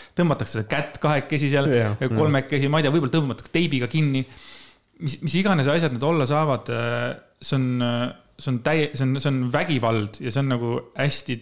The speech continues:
Speaker 1: tugev vägivald.
Speaker 2: Jah, aga nad ei löönud, vaata, kunagi.
Speaker 1: Jaa, aga tegelikult ta ütles, et nad, nad ju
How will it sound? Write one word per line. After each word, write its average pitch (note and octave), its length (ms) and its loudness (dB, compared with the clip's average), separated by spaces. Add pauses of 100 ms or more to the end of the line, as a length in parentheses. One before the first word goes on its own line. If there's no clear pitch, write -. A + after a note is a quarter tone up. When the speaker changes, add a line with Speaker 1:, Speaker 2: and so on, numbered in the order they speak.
Speaker 1:
tugev C3+ 320 0
vägivald. G2 500 -4 (180)
Speaker 2:
Jah, F#2+ 240 2
aga A#2 200 4
nad B2+ 120 4
ei A2+ 120 6
löönud, A#2 400 4
vaata, F2+ 240 -2
kunagi. G2 340 0 (100)
Speaker 1:
Jaa, F3 160 4
aga C3 120 0
tegelikult B2+ 360 0
ta - 80 0
ütles, B2 200 -2
et - 120 -6
nad, G#2 80 -2
nad G#2 160 0
ju A2 60 0